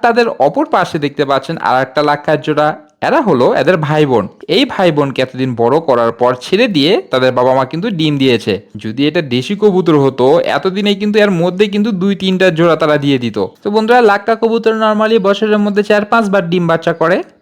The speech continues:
but দেশি কবুতর কিন্তু আট দশ বার পর্যন্ত করে দেয়। তাদের পারিবারিক পরিচয়ের পর্বের পর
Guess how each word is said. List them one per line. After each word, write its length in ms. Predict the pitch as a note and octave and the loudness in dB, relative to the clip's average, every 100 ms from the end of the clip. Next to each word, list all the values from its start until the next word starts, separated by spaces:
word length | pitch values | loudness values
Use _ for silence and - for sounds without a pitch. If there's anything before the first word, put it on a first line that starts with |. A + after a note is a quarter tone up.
| B2+ | -4
but 100 | B2 | -2
দেশি 380 | B2 D#3+ G#3 | 0 0 2
কবুতর 440 | C4+ A3+ F3 D#3+ C#3 | 0 0 0 0 -2
কিন্তু 460 | C3 C3 C3+ G3 | -2 -4 -2 -2
আট 260 | D4 C3 C#3 | 0 0 -2
দশ 260 | C#3 D#3 D3 | 0 0 2
বার 180 | D#3 | 0
পর্যন্ত 340 | D3+ D3 C#3 C3 | 2 0 -2 -4
করে 300 | B2+ A#2+ G#2+ | -2 0 0
দেয়। 180 | G2+ E2 _ _ | 0 -4 _ _
তাদের 260 | B2+ B2+ C#3+ | -2 -2 0
পারিবারিক 580 | G3 C4 D4 C#4 G#3+ | 0 0 0 0 0
পরিচয়ের 480 | G3 D3+ C3 B2+ A#2+ | -2 -2 0 0 0
পর্বের 420 | G#2+ A#2 A2+ A2 | 0 0 0 -2
পর 320 | G#2+ A2+ B2 | -2 0 0